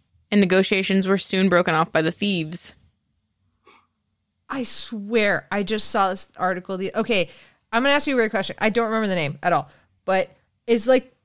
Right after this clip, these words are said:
Speaker 2: did they have, like, a last picture of this horse, and the last picture was just, like, a close-up of his head, and you can see, like, the whites of his eyes and everything, and he's, like, clearly, like, all, like, "Ugh," like, spastically looking at the camera, and they're like, "Here's the proof your horse was alive."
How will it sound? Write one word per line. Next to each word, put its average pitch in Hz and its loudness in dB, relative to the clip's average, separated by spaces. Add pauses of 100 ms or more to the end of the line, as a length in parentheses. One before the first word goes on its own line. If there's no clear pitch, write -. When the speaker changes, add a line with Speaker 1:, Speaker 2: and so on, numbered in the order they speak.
Speaker 2:
did 240 -4
they 311 4
have, 262 2
like, 247 0
a 196 -2
last 190 0
picture 208 -8
of 175 -8
this 185 -6
horse, 170 -4
and 196 -8
the 175 -6
last 170 -4
picture 185 -8
was 180 -6
just, 185 -6
like, 196 -6
a 196 -8
close-up 175 -6
of 175 -4
his 165 -8
head, 170 -2
and 180 -6
you 165 -6
can 175 -10
see, 180 -6
like, 160 -4
the 170 0
whites 151 -4
of 175 -10
his 165 -4
eyes 160 -2
and 180 -4
everything, 175 -6
and 160 -6
he's, 180 -6
like, 165 -6
clearly, 170 -4
like, 156 -2
all, 160 0
like, 156 -4
"Ugh," 370 2
like, 175 -2
spastically 175 -2
looking 165 -6
at 170 -8
the 165 -10
camera, 165 -6
and 190 -4
they're 165 -4
like, 147 -6
"Here's 196 0
the 170 -4
proof 180 -4
your 175 -2
horse 170 -6
was 165 -10
alive." 165 0